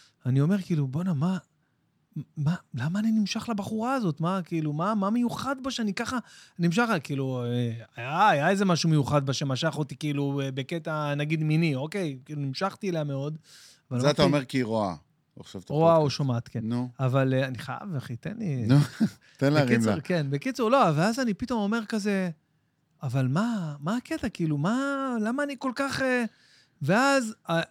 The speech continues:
Speaker 1: אה, הייתי בשיעור תורה של הרב לוגסי. היה כזה
Speaker 2: אתה
Speaker 1: שיעור
Speaker 2: סיימת
Speaker 1: תורה.
Speaker 2: לחזור על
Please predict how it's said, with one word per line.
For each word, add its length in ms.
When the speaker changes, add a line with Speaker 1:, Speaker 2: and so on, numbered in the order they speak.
Speaker 1:
אה, 260
הייתי 320
בשיעור 400
תורה 220
של 160
הרב 220
לוגסי. 520
היה 180
כזה 220
Speaker 2:
אתה 140
Speaker 1:
שיעור 120
Speaker 2:
סיימת 160
Speaker 1:
תורה. 120
Speaker 2:
לחזור 380
על 200